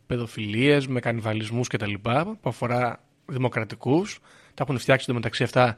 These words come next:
ακροδεξιά στοιχεία στο, ε, four chan,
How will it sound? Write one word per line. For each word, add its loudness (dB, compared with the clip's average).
ακροδεξιά 0
στοιχεία -2
στο, -2
ε, -2
four -4
chan, 6